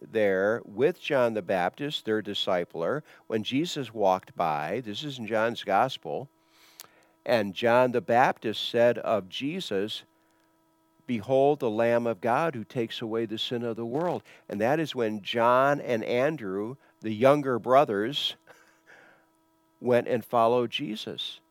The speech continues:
And Jesus is walking along, and these two guys are following him, and he turns around, "Where are you guys going?" "Wherever you are hanging out, that's where we're gonna be hanging out."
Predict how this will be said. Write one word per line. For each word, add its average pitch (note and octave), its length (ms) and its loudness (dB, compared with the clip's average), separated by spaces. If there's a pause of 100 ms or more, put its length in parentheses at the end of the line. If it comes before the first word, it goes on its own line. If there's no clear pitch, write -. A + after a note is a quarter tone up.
(760)
And F#2+ 260 0
Jesus G#2 400 -8
is F#2+ 80 -12
walking F#2+ 380 0
along, A2 340 0
and B2 100 -6
these G2 180 -8
two G2+ 140 -10
guys G2+ 360 -4
are F2 80 -8
following F#2+ 560 -2
him, C#3+ 340 -6
and A2 80 -6
he F#2+ 140 -4
turns F#2+ 320 -10
around, G2+ 320 -6
"Where F#2+ 140 -6
are A2 40 -8
you C3+ 180 -8
guys B2+ 320 -8
going?" E2 360 -8 (440)
"Wherever F#2 460 -8
you F#3+ 260 -6
are G2 160 0
hanging F#2 380 -4
out, G#2 240 -4
that's A#2+ 260 -6
where C3 120 -10
we're D3 200 -10
gonna G2+ 200 -8
be E2 120 -8
hanging D2+ 360 -10
out." - 240 -14